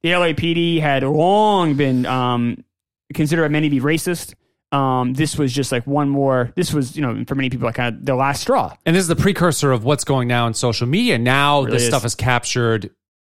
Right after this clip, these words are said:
Speaker 2: s-, pretty often.
Speaker 1: It really is. This is the first, like,
Speaker 2: And this
Speaker 1: right.
Speaker 2: is the, yeah.
Speaker 1: 'Cause someone had a camcorder, which is
Speaker 2: Right.
Speaker 1: newer technology back
Speaker 2: And
Speaker 1: then.
Speaker 2: now, I mean, I, and <laughs> I am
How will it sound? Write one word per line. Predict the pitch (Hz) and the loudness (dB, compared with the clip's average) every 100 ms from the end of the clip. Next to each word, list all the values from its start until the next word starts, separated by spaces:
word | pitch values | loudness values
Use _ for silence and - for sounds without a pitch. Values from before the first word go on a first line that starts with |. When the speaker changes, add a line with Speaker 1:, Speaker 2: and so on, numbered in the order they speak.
| _ _ | _ _
Speaker 2:
s-, | - - - - - | -6 -6 -6 -8 0
pretty | 247 165 | 2 4
often. | 117 - 113 98 - - | 2 -2 -12 -14 -16 -4
Speaker 1:
It | 180 | 0
really | 185 190 | 2 2
is. | 135 | 0
This | 185 | 0
is | 202 | -2
the | 175 | -2
first, | - 185 175 - - | 0 0 -2 -6 -6
like, | 160 147 | -2 2
Speaker 2:
And | 190 | 2
this | 185 | 2
Speaker 1:
right. | |
Speaker 2:
is | 151 | 2
the, | 143 | 2
yeah. | 151 107 - | 2 2 -2
Speaker 1:
'Cause | 190 | 0
someone | 214 208 | 2 2
had | 208 | 0
a | |
camcorder, | 277 339 - 127 120 | 0 0 0 0 0
which | 123 | 2
is | 151 | 4
Speaker 2:
Right. | 147 | 4
Speaker 1:
newer | 175 170 156 | 4 2 0
technology | 147 156 151 151 139 127 | 0 -2 0 0 0 0
back | 123 120 | 0 2
Speaker 2:
And | 147 | 2
Speaker 1:
then. | |
Speaker 2:
now, | 185 214 185 | 4 4 2
I | 147 156 | 2 2
mean, | 147 127 113 92 _ _ | 2 0 -2 -6 _ _
I, | 196 226 | 0 0
and | 196 170 151 - - - | 0 0 -2 -2 -4 -4
<laughs> | - _ 156 | -10 _ 0
I | 185 | 2
am | 175 131 | 2 0